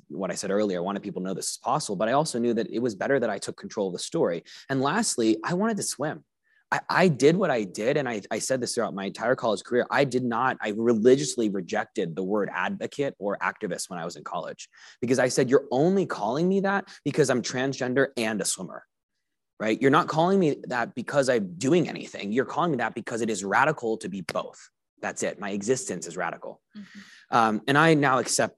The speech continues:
Speaker 1: the label of activist and advocate, but at the time, it, I was, I was trying to swim. I wanted to swim and I wanted to stay alive. And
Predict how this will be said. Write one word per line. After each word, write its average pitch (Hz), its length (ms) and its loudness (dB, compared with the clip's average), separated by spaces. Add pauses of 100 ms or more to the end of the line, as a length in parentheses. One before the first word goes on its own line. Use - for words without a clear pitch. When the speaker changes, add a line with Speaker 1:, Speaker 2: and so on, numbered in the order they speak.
(120)
Speaker 1:
the 110 100 2
label 101 420 2
of 90 160 -2 (160)
activist 101 540 0
and 95 200 -6
advocate, 131 440 0
but 113 100 -4
at 117 60 -2
the 110 80 -4
time, 156 380 0
it, - 100 -6 (260)
I - 160 -2
was, 165 280 0
I - 100 -2
was 202 160 -2
trying 214 160 -2
to 143 80 -2
swim. - 460 -6 (100)
I 117 80 -4
wanted 143 280 -2
to 143 60 2
swim 170 360 0
and 147 80 0
I 123 40 0
wanted 139 200 -2
to 123 80 -8
stay - 180 -2
alive. 101 420 -4 (520)
And 117 320 0